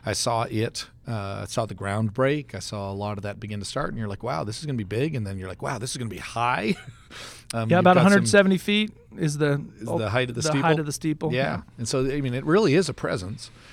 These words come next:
Speaker 1: Um, you know, you got a lot of questions about that, and people are excited. Everybody I've talked to is like, "Wow, have you seen that building? It looks beautiful. I really like the way it looks."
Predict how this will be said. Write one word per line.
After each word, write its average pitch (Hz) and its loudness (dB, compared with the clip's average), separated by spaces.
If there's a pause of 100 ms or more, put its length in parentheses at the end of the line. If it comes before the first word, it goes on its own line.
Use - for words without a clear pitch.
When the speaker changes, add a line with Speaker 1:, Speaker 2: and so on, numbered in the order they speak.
(260)
Speaker 1:
Um, 120 0 (140)
you 143 -6
know, 117 -4
you 131 -6
got 139 2
a - 0
lot 120 2
of 113 -6
questions 147 0
about 110 -4
that, 110 -2
and 131 -4
people 123 -2
are 107 -4
excited. 113 -2
Everybody 120 -4
I've 117 -4
talked 107 -6
to 113 -6
is 104 -6
like, 98 -10
"Wow, 117 -6
have 110 -6
you 104 -6
seen 110 -6
that 101 -8
building? 165 0
It 107 -2
looks 92 -12
beautiful. 170 0
I 90 -4
really 117 -4
like 104 -8
the 107 -10
way 95 -8
it 80 -10
looks." 180 -6